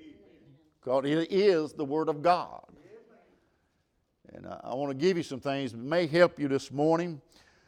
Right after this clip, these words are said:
Uh, I know that, uh, it's, it's hard. I, I, we talked about it Wednesday night, how they, uh, are taking the Bible and just saying there's nothing right in the Bible. It's just a myth.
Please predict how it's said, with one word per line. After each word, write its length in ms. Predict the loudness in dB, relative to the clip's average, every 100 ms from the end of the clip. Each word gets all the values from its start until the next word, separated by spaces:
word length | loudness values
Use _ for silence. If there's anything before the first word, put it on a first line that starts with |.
| _ -14
Uh, 300 | -8 -8 -8
I 220 | -4 -2 0
know 280 | 4 6 6
that, 320 | 4 -2 -6
uh, 180 | -4 -4
it's, 240 | -6 -12 -12 -12
it's 120 | 0
hard. 380 | 6 6 6 4
I, 140 | -2
I, 180 | -4 -10 -12 -20 _ _ _ -16
we 180 | -10 -2
talked 300 | 6 6 6
about 260 | 2 2
it 80 | 2 -6 -12
Wednesday 440 | -4 -2 -2 -4 -4
night, 360 | 0 0 -2 -8 _ _ _ _ _ _ _ _ -10
how 240 | -2 0 2
they, 220 | 0 2
uh, 240 | 0 -2 -6 _ _ _ _ -16
are 200 | -12 -12 -12 _ 2
taking 340 | 2 2 -4
the 80 | 0
Bible 480 | 4 6 6 6 4
and 140 | 2
just 200 | -2 0
saying 360 | 0 2 0 -4
there's 200 | -8 -4
nothing 400 | -4 -4 -6 -2
right 300 | 0 0 -4 _ _ _ -14
in 80 | -10
the 80 | -4
Bible. 420 | -2 -2 -4 -14 _ _ _ _ _ _ _
It's 100 | -20
just 380 | -10 -10 -10 -14
a 60 | -12
myth. 560 | -8 -8 -8 _ _